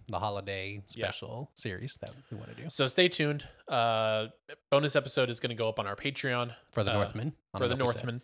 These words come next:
Speaker 1: Yeah.
Speaker 2: I don't think I did say it. <laughs> Yeah, it's for The Northman.
Speaker 1: Yeah.
Speaker 2: Um, very excited to see that. Very excited to talk about that. So give us money, and you can watch that or listen to that.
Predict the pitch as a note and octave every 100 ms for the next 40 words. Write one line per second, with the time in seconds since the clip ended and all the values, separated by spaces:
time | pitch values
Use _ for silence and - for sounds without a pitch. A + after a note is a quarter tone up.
0 | _ - - - _ _ - A2 A2+ G#2
1 | - - - G#2 - - - - - _
2 | C#3+ A2+ - D#3 C3 A#2+ D3 B2 A2 -
3 | - - - - B2 A2+ G#2+ G2+ G2 -
4 | _ - A#2+ A#2+ A2+ - A2 G#2 G#2 -
5 | G#2 G#2 G2+ G#2 G2+ - G2+ G2+ - C3+
6 | C#3 C#3 C#3 C#3 C3+ A#2 - _ _ _
7 | _ - - B2 A#2 A#2 A#2 A2+ A2 A2
8 | G#2+ - _ _ _ _ - D3 E3 D#3
9 | C#3 C3+ - _ - C3+ C3 C#3+ D#3+ G3
10 | - F2+ - _ _ B2 C#3+ - G#2 -
11 | -